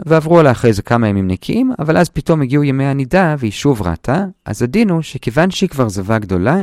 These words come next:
היא לא עוברת לימי נידה עד שהיא נטהרת סופית מהזיווה. כלומר, היא צריכה שבעה ימים נקיים, ורק אחרי זה, אם היא שוב תראה,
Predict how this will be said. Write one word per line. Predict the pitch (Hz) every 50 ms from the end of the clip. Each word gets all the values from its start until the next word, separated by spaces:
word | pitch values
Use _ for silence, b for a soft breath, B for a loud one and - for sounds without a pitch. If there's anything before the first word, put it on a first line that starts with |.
| - -
היא | - 98 107
לא | 113 139 180 214
עוברת | 202 160 160 170 160 160 156 - 123
לימי | 120 117 117 131 143 147
נידה | 147 135 123 110 - 156 170 151 139 143 - _
עד | - 147 170 -
שהיא | - 202 185
נטהרת | 160 123 - - - 160 175 185 180 -
סופית | - - 120 - - - 185 170 143 143 - - -
מהזיווה. | 107 98 92 90 85 92 87 80 107 87 73 - -
כלומר, | - - 76 76
היא | 80 82
צריכה | - - - 131 127 113 90
שבעה | - - - 80 - 104 120 123
ימים | 113 101 82 73
נקיים, | 78 - - - - - 180 214 214 208 - -
ורק | 107 123 143 190 185 -
אחרי | 180 - - 208 226 254 226
זה, | 202
אם | 165 147
היא | 143 -
שוב | - 190 190 -
תראה, | - - 185 208 254 247 208 185